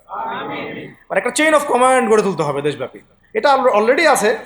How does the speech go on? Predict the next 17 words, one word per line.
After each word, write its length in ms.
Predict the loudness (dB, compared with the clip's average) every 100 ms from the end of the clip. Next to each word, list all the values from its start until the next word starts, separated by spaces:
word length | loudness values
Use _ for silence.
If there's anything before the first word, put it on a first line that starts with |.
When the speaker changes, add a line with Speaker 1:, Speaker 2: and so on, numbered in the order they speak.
| -20 -20 _ _
Speaker 2:
এবং 220 | -4 -2 -2
নতুন 260 | 0 0
করেও 200 | 4 4
যদি 220 | 2 -2
কেউ 140 | 0 2
চায় 260 | 2 2
যে 100 | 2
আমি 160 | 0 -2
কিছু 360 | -4 -6 -6 -8
অ্যাসোসিয়েশন 480 | -8 -6 -6 -6 -6
করব 300 | -6 -4 -4
যেটা 360 | -4 -2 -2 -4
আমর 180 | -4 -4
বিল 120 | -4
মারুফের 360 | -6 -4 -6
কাজ 180 | -4 -4
করবে, 300 | -4 -4 -6